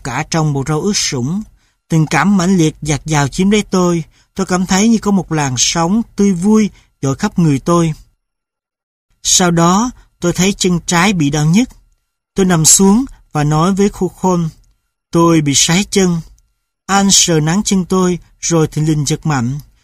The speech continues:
Tôi thấy đau nhói, nhưng qua vài phút sau, cảm thấy vui sướng không sao tả xiết. Tôi khập khểnh, mang những đồ đã chạy được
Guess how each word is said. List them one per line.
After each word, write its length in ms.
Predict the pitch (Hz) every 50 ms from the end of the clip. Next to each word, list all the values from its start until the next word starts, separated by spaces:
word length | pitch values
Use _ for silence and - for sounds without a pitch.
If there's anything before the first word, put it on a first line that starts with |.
| _ _ _ _ _
Tôi 220 | 170 165 160 156
thấy 140 | - 175 180
đau 200 | 175 165 156 156
nhói, 420 | 151 151 156 156 170 196 226 247 240 - _ _ _ _ _ _ _ -
nhưng 240 | 180 185 180 175
qua 340 | 165 - 185 180 175 170 165
vài 220 | 156 160 151 135 123
phút 180 | - 202 202 -
sau, 460 | - - 190 180 175 170 170 165 - - _ _ _ _ _ _ -
cảm 280 | 143 123 127 151 170
thấy 240 | 160 170 175 202 220
vui 220 | 196 170 180 185 160
sướng 300 | - - 185 196 214 226
không 140 | - 190 156
sao 180 | - 170 165
tả 180 | - - 123 127
xiết. 300 | 117 - - 208 247 247 - - - - _ _ _ _ _ _ _ _ _ _
Tôi 280 | - 202 196 196 190 180
khập 320 | - - 147 - - -
khểnh, 440 | - - 143 131 127 131 160 202 220 - - - _ _ _
mang 400 | 185 190 190 185 185 185 180 170
những 280 | 156 147 139 160 180 170
đồ 360 | 170 156 151 151 147 143 139
đã 240 | 135 135 135 147 156 - - - _
chạy 320 | - 165 143 120 120 127 143
được 300 | 143 139 139 139 131